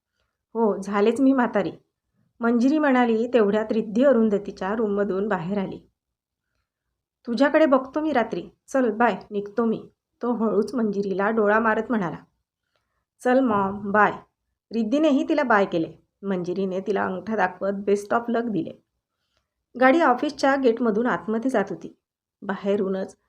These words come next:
हर्ष एंटरप्राइजेसचे मोठे नाव आणि लोगो झळकत होता. डोळे फाडून रिद्धी त्याच्याकडेच बघत होती. नेहमीच इथे यायची ती, पण आज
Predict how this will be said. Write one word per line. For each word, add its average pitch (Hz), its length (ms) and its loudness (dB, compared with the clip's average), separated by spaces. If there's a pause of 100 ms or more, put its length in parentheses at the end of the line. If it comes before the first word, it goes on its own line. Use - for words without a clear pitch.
(320)
हर्ष 233 240 -2
एंटरप्राइजेसचे 220 1080 0
मोठे 226 420 -4
नाव 233 160 -4 (240)
आणि 202 220 -4
लोगो 190 300 -2
झळकत 220 400 -2
होता. 185 180 -12 (1160)
डोळे 240 440 6
फाडून 254 260 2 (640)
रिद्धी 208 380 -8
त्याच्याकडेच 226 500 -2
बघत 196 260 -2
होती. - 220 -12 (840)
नेहमीच 330 380 2
इथे 349 240 0
यायची 339 300 0
ती, - 280 -6 (360)
पण 220 140 -2
आज 202 140 -2